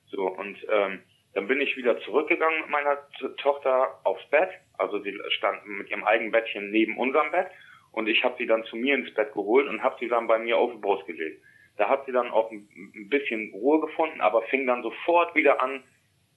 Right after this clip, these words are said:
wie am Spiel zu weinen. Ich denk, "Dübel, Mann, wie krieg ich das Kind denn ruhig?" Um halb neun circa ist es gewesen, hab ich den Anruf gekriegt, am ersten ersten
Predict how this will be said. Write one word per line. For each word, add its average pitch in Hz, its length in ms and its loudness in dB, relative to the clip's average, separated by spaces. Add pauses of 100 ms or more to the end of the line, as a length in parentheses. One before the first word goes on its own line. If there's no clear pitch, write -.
(120)
wie 127 160 2
am 117 140 2
Spiel - 240 -8 (100)
zu 98 100 -12
weinen. 82 280 0 (500)
Ich - 60 -20
denk, 95 260 -10
"Dübel, 120 260 -2
Mann, 92 200 -4
wie 95 80 -14
krieg 123 180 -6
ich - 40 -16
das 110 160 0
Kind 131 200 2
denn 98 140 0
ruhig?" 80 280 -4 (1200)
Um 95 180 -6
halb 156 220 4
neun 165 280 0
circa 156 300 4
ist 135 180 0
es 139 140 -14
gewesen, 135 500 2
hab 127 140 2
ich - 140 -6
den 113 140 -6
Anruf 156 360 -2
gekriegt, - 480 -2
am 104 140 -4
ersten 117 360 2
ersten 113 460 0